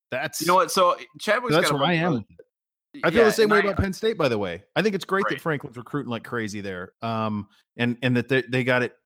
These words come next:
Speaker 1: you know, on the way back. I mean, I think that's great. And it, uh, what I want and is a,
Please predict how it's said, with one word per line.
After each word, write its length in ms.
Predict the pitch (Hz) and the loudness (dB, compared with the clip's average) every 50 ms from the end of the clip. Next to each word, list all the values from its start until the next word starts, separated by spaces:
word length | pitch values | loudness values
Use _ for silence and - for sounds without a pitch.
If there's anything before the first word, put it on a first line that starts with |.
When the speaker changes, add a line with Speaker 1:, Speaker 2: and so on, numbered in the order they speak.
| _ _ | _ _
Speaker 1:
you 100 | - 135 | -2 0
know, 140 | 127 123 117 | 0 0 0
on 180 | 110 123 127 127 | 0 0 2 2
the 80 | 127 | 2
way 220 | 123 120 127 123 113 | 2 2 2 2 2
back. 400 | 101 117 117 110 101 - - - | 0 0 -2 -2 -4 -6 -8 -8
I 60 | 123 | -4
mean, 140 | 117 123 120 | -2 -2 0
I 100 | 120 135 | -2 -2
think 200 | - 175 160 143 | -2 -4 -4 -2
that's 220 | - 147 143 - - | -2 -2 -2 -2 -4
great. 380 | - 131 131 147 180 185 - - - | -2 0 0 0 0 -4 -8 -8 -4
And 120 | 113 117 | -2 -2
it, 120 | 120 123 - _ _ _ _ _ _ _ _ _ _ _ _ _ - | -2 -2 -4 _ _ _ _ _ _ _ _ _ _ _ _ _ -2
uh, 100 | 147 151 | -2 2
what 160 | 151 143 151 | 2 2 2
I 160 | 165 180 220 233 | 4 4 2 2
want 480 | 196 160 151 156 165 185 202 220 - _ _ _ _ _ _ _ _ _ _ _ - | 2 2 0 0 0 -2 -4 -6 -12 _ _ _ _ _ _ _ _ _ _ _ -4
and 200 | 127 120 120 120 - _ - | -2 -2 -2 -4 -6 _ -4
is 180 | 131 123 110 | -4 -2 0
a, 140 | 117 107 107 | 0 -2 -2